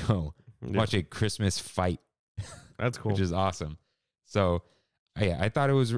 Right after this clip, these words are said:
Speaker 1: I think it just still speaks to Avengers Campus constantly changing,
Speaker 2: Mm.
Speaker 1: uh, at least with characters. It gives it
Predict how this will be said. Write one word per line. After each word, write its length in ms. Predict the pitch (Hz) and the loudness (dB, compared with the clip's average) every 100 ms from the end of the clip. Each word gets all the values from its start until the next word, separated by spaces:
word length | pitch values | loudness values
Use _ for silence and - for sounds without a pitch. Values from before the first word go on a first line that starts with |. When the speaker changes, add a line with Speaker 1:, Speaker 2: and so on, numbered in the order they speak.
| - | 0
Speaker 1:
I 140 | 123 | -2
think 240 | 117 156 | 0 0
it 120 | 147 107 | 0 0
just 240 | 117 - | 0 0
still 240 | - 120 | 0 2
speaks 420 | 110 - 113 107 - | 2 0 -2 -2 -4
to 440 | - 104 95 95 - | 0 2 4 2 0
Avengers 380 | 92 101 98 - | 0 0 -2 -2
Campus 340 | 95 90 90 | 0 0 0
constantly 400 | - 85 85 80 | 0 -2 0 -2
changing, 360 | 76 76 67 - _ 120 | 0 -2 -4 -10 _ 0
Speaker 2:
Mm. 260 | 113 98 95 - | 0 0 -6 -4
Speaker 1:
uh, 100 | - 104 | 0 0
at 140 | 113 135 | 2 4
least 160 | 143 | 4
with 120 | 135 - | 2 0
characters. 580 | 95 78 - 69 69 - _ _ _ | 0 0 -4 -10 -10 -14 _ _ _
It 120 | 87 87 | -6 -2
gives 220 | 107 98 | 0 2
it 200 | 104 | 0